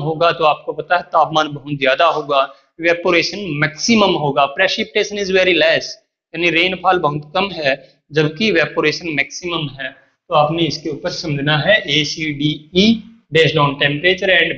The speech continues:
B on evaporation। फिर देखिए आपने क्या है, अब यहाँ पे मैं कुछ ऐसे डिजिट ले रहा हूँ जैसे small ए। Small A का मतलब है गर्मियों में बहुत ज्यादा गर्मी।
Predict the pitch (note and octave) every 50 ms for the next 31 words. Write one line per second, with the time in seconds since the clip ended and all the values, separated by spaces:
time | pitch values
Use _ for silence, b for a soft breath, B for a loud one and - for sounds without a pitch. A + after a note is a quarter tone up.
0 | C3+ C#3+ D#3+ E3 D#3+ D3+ C#3 C#3 C#3+ D#3+ - - - F3+ F3 F3+ F3+ F3+ E3 D3
1 | C3+ B2+ - - - C3+ C#3+ - - _ _ _ _ _ _ _ _ _ _ _
2 | _ _ _ _ _ _ _ _ _ _ _ _ _ _ - G#3 G3 F3 F#3 F#3+
3 | F#3 F#3 G3+ G3 F3+ E3 - - E3+ D#3 - - F3+ E3 C#3 D3 G3 G#3+ A3+ -
4 | B B B B B - C4 A#3+ G#3 G#3+ G3+ E3+ D#3+ F3 F3+ A3 G3+ G3+ G#3 G3
5 | G3 G#3 F3+ F3 F3 E3 - F3+ F#3+ E3+ D3+ D3 D#3 E3+ E3+ F3 E3 D#3 D#3+ D#3
6 | D3 C3+ C3+ D3 D#3 D3+ D#3 D3+ - F3+ D#3+ - - D#3+ D3+ C#3+ D3+ D3+ D3+ D3
7 | C#3+ D3+ C#3 B2 - B B B B B _ - - F#3 F#3+ G#3 G#3 G3+ F#3+ F#3+
8 | G#3 G3+ G#3 G3 F3+ F3 E3 F3+ F3 D#3+ D3+ D#3 D#3+ E3+ E3 D#3+ D#3 D3+ D3 D3
9 | D#3 E3 E3 E3 D#3 D3+ E3 F#3+ - _ _ _ _ _ _ _ - D3+ C#3 D3
10 | C#3+ D#3+ E3 - D#3 C#3 C#3+ C#3+ C3+ C#3+ D#3 D#3 D3+ C#3+ C#3 B2+ B2+ C3 C#3+ D#3